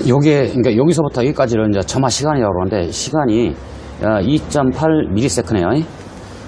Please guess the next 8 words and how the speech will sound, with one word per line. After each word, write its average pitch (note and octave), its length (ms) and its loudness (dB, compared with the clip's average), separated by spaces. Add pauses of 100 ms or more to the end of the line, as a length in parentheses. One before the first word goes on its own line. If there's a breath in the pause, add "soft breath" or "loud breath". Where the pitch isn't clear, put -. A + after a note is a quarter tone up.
(140)
그러면 B2+ 320 4
이제 A#2 160 4 (240)
이 A#2+ 140 2
시간이 B2+ 880 0 (180)
이제 A2+ 160 -2
누전되면 A#2+ 560 0 (100)
짧아지는 E3+ 440 0
거니까, E2+ 280 -4